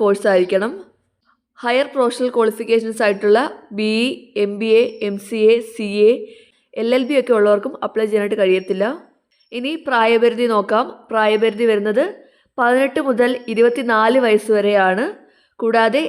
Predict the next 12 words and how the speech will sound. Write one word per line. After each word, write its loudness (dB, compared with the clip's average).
എസ് -10
സി, -4
എസ് -2
ടി -2
കാറ്റഗറി 2
ആണെങ്കിൽ -6
ഇരുപത്തിയൊമ്പത് 0
വയസ്സ് 0
വരെയും 2
ഒ 4
ബി -2
സി -10